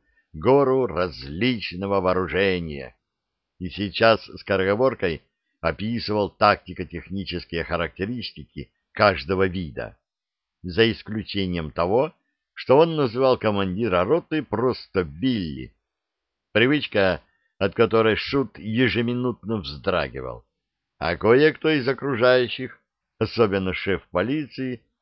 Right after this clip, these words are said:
просто ухмылялись. Познание продавца и его умение обращаться со всеми штучками, несущими смерть,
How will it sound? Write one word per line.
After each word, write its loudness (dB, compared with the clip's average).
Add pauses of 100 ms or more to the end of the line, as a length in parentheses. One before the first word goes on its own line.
(260)
просто 2
ухмылялись. -2 (1120)
Познание 2
продавца 2
и 2
его -2
умение -2
обращаться -2 (380)
со -6
всеми -4
штучками, -6 (120)
несущими -4
смерть, -8